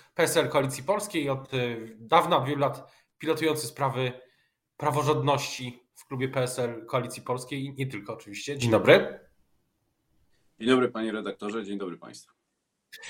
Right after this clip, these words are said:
Speaker 1: No właśnie, pytanie, co, co dzisiaj? Co dzisiaj na, e, czego się pan dzisiaj spodziewał? Dzisiaj zarówno pierwsze czytanie, jak i głosowanie, e, m, oczywiście w pierwszym czytaniu, tak, e, m, pięciu, aż pięciu ustaw dotyczących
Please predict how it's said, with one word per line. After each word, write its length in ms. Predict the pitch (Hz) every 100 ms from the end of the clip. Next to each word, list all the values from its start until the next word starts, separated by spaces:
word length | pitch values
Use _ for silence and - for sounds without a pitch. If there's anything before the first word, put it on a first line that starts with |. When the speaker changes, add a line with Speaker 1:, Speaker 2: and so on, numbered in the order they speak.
| -
Speaker 1:
No 60 | 302
właśnie, 200 | 247 165
pytanie, 320 | - 262 247
co, 300 | 240 262 -
co 140 | - 277
dzisiaj? 440 | 196 135 127 107
Co 120 | -
dzisiaj 240 | 220 233 180
na, 300 | 165 151 - - - _ _
e, 460 | 135 135 139 135 135
czego 180 | 233 226
się 100 | 185
pan 140 | 190
dzisiaj 200 | 160 185
spodziewał? 400 | - 165 143 143
Dzisiaj 180 | 151 233
zarówno 280 | 196 190 196
pierwsze 260 | 214 -
czytanie, 380 | - - 202 208
jak 160 | 185 175
i 40 |
głosowanie, 560 | 160 165 175 175 170 170
e, 160 | 165 - _ _ _ -
m, 840 | 143 147 139 139 135 135 131 123 123 127
oczywiście 300 | 156 - 170
w 60 | 165
pierwszym 300 | 175 - 156
czytaniu, 440 | - 185 156 147
tak, 340 | 156 139 135
e, 20 | 139
m, 560 | 135 131 135 131 131
pięciu, 360 | 135 220 233 175
aż 160 | 156 -
pięciu 280 | 202 - 175
ustaw 440 | 180 - 165 - - _ _ _
dotyczących 580 | - 139 - 165 - -